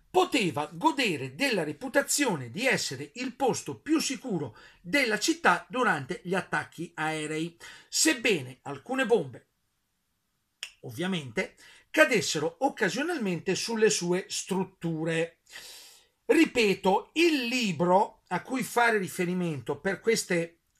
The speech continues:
opinioni espresse da, da me e dall'amico Gianluca Bertozzi vengono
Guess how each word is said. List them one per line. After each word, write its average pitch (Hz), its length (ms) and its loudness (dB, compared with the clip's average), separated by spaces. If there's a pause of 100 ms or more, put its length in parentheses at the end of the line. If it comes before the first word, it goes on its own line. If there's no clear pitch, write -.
(680)
opinioni 208 680 2
espresse - 640 -2
da, 175 320 2 (580)
da 208 180 2
me 220 360 0
e 160 140 -4
dall'amico 180 460 -2
Gianluca 180 440 -2
Bertozzi - 760 -4 (720)
vengono 214 560 0